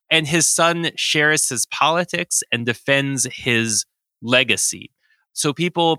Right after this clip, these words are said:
I think, are bracing for a real struggle ahead. The popular movements, the people's movements in the Philippines are very, very strong as well.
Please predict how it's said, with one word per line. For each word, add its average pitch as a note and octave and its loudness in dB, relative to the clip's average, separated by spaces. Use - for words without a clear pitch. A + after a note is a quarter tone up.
I B2 2
think, C#3 -6
are A2+ 2
bracing C3+ -2
for G#2+ 0
a G#2 2
real C3 0
struggle B2+ 0
ahead. B2+ 0
The A2+ -4
popular C3 0
movements, B2+ -6
the G#2+ -8
people's B2 -6
movements A#2+ -4
in A2+ -8
the A2 -6
Philippines A#2 -4
are G#2 -2
very, A#2 0
very G#2+ 0
strong A2 0
as G2+ -8
well. B2+ 0